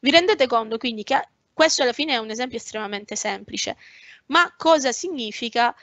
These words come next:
in sistemi molto più complessi? Inoltre,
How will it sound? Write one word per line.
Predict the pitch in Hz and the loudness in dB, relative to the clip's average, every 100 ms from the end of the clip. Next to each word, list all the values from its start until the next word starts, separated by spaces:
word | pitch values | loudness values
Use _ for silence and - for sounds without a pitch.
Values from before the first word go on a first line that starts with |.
| _ - | _ -8
in | 254 | -4
sistemi | 311 - 208 220 | -4 -2 -4 -4
molto | 208 220 214 | -6 -8 -10
più | - 214 | -8 -10
complessi? | - 226 240 247 208 - - - _ _ _ _ _ _ - - | -10 -10 0 0 0 -6 -10 -14 _ _ _ _ _ _ -10 -2
Inoltre, | 427 262 202 196 208 233 - | 0 2 0 -2 0 0 -2